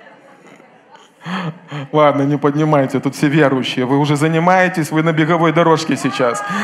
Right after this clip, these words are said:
Все, хорошо. Когда ты хочешь заниматься спортом, первое, что ты делаешь? Покупаешь спортивный костюм. Правильно? Ты ж хочешь заняться спортом. Я ж не сказал, в каком году, в этом году, в следующем.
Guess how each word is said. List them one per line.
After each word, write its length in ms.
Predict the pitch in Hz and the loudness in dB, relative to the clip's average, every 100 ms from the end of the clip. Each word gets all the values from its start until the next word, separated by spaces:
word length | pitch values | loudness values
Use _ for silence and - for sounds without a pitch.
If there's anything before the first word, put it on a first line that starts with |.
| 190 160 | -8 -12
Все, 280 | - - 147 | -6 0 0
хорошо. 560 | 127 139 139 139 131 - 131 120 139 - - - - 185 185 185 185 170 | 0 -2 -2 0 -2 0 -4 -2 -4 -4 -12 -10 -8 -6 -6 -6 -6 -6
Когда 280 | 185 185 240 | -2 0 0
ты 140 | 214 | 0
хочешь 400 | 165 202 208 160 | -2 -2 0 -2
заниматься 640 | 147 165 165 175 180 180 151 | 0 0 2 2 0 0 -2
спортом, 520 | - 233 277 151 147 | -2 -2 0 0 0
первое, 380 | 160 185 175 156 | 0 0 2 2
что 200 | - 156 | 0 -2
ты 140 | 247 | -2
делаешь? 360 | 185 90 - - | -4 -4 -4 -4
Покупаешь 500 | 202 285 240 202 160 | -2 0 0 0 -2
спортивный 500 | 185 160 139 135 120 | -4 -4 -4 -4 -4
костюм. 360 | 131 - 50 - _ _ _ _ _ _ _ _ _ _ _ _ _ _ _ _ _ 165 _ | -8 -10 -16 -16 _ _ _ _ _ _ _ _ _ _ _ _ _ _ _ _ _ -20 _
Правильно? 500 | - 254 339 - 214 - - | 0 0 0 -4 -8 -16 -6
Ты 80 | 131 | -4
ж 80 | |
хочешь 280 | - 139 151 | -2 -2 0
заняться 420 | 135 156 160 156 | 0 0 0 0
спортом. 500 | 160 - 208 302 - - - _ _ _ _ | -4 -2 0 0 -6 -10 -20 _ _ _ _
Я 120 | 147 | -2
ж 80 | 143 | 0
не 60 | 302 | -2
сказал, 380 | - 156 214 - | 0 2 2 2
в 60 | |
каком 380 | 202 - 185 156 | 0 0 2 2
году, 260 | 147 131 123 | 0 0 0
в 100 | 139 | 4
этом 360 | 175 185 160 | 4 2 0
году, 220 | 143 143 | 0 0
в 60 | 143 | -2
следующем. 680 | 143 156 170 165 156 - | 2 2 2 2 -4 -6